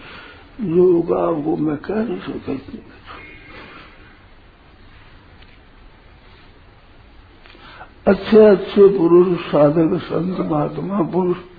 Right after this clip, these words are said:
ऊंचे ऊंचे संत महात्मा है, उनसे भी ऊंची स्थिति हो जाएगी।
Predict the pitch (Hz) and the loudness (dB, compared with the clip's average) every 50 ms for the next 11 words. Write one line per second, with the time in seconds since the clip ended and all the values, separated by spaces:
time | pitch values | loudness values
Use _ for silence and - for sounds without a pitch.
0 | - - - - - - - - - - - - _ - 190 208 214 202 208 220 | -20 -20 -20 -20 -20 -20 -20 -20 -20 -20 -20 -16 _ 2 4 6 6 6 8 6
1 | 214 214 208 208 208 196 190 190 185 175 - - 185 156 170 170 165 165 170 165 | 8 8 8 6 4 4 6 6 6 6 6 4 0 2 2 2 2 2 4 4
2 | 160 151 131 165 165 170 165 151 151 156 165 - 277 269 - - - - - - | 4 2 0 -2 -2 0 0 0 0 0 0 0 -2 -4 -6 -10 -20 -20 -20 -20
3 | - - - - - - - 220 269 285 254 233 247 254 247 247 240 202 214 247 | -20 -20 -20 -20 -14 -4 4 6 8 8 8 8 8 6 6 6 4 4 6 4
4 | 233 233 294 240 190 - 220 202 196 202 180 156 147 139 131 123 113 120 131 | 4 6 6 4 4 4 0 0 4 4 4 4 4 0 0 -2 -4 -6 -8